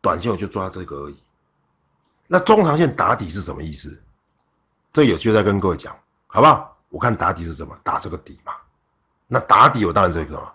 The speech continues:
我就可以用打底的方式来做。不过我们今天是讲买方嘛，好，所以我就不讲那么多，我就讲买方而已。好，那所以说，那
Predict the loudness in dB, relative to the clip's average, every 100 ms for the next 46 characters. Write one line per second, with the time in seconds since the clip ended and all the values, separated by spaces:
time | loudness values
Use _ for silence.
0 | _ -10 -6 -2 0 0 -4 -4 -2 -2
1 | -4 -12 -8 -8 -8 -12 -12 -12 -12 _
2 | 2 4 4 2 2 0 -4 -6 -6 -8
3 | -4 0 0 0 -6 _ _ _ _ -6
4 | 0 2 2 0 -2 -2 -2 0 0 2
5 | 2 2 0 0 0 -2 -4 -6 -8 -16
6 | _ _ _ 2 6 6 6 2 0 -2
7 | _ _ 0 0